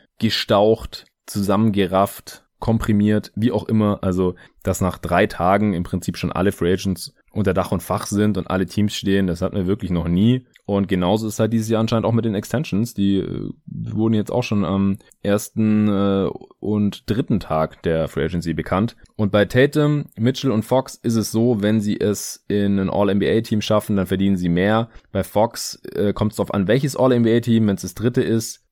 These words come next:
dann verdient er sechsundzwanzig Prozent statt fünfundzwanzig Prozent vom Salary Cap. Wenn's das zweite Team ist, dann achtundzwanzig. Und wenn es ins First Team schafft, dann dreißig Prozent.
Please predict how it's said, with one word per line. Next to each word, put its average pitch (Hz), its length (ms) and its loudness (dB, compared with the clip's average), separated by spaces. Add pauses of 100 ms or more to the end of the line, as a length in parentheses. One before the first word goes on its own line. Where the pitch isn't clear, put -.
(100)
dann 95 340 0
verdient 95 320 0
er 92 300 2
sechsundzwanzig 131 600 -2
Prozent 107 320 -2
statt - 140 -6
fünfundzwanzig 117 580 -2
Prozent 95 300 -4
vom 90 160 -2
Salary 87 340 -2
Cap. 85 380 -2 (140)
Wenn's - 140 -6
das - 260 -10 (100)
zweite 95 580 0
Team 98 400 0
ist, 95 320 -2
dann 90 120 -2
achtundzwanzig. 95 640 -4
Und 90 80 0
wenn 85 80 0
es 85 100 -6
ins 85 140 -10
First 87 260 -2
Team 90 160 -2
schafft, - 300 -4
dann 113 120 2
dreißig 113 300 2
Prozent. 98 440 0